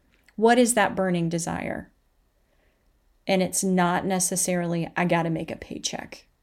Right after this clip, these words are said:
That's important, but that's the effect of your why. Why are you wanting that job in healthcare? Why are you wanting that job in I T? I hear it over and over again.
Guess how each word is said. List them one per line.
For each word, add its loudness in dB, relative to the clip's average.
That's -6
important, -2
but -8
that's 0
the 2
effect -2
of -2
your -2
why. -8
Why 4
are 8
you 8
wanting 2
that -4
job -2
in -2
healthcare? -8
Why 4
are 4
you 2
wanting -2
that -2
job -2
in -2
I -6
T? -8
I -6
hear 0
it 0
over 0
and 0
over -2
again. -6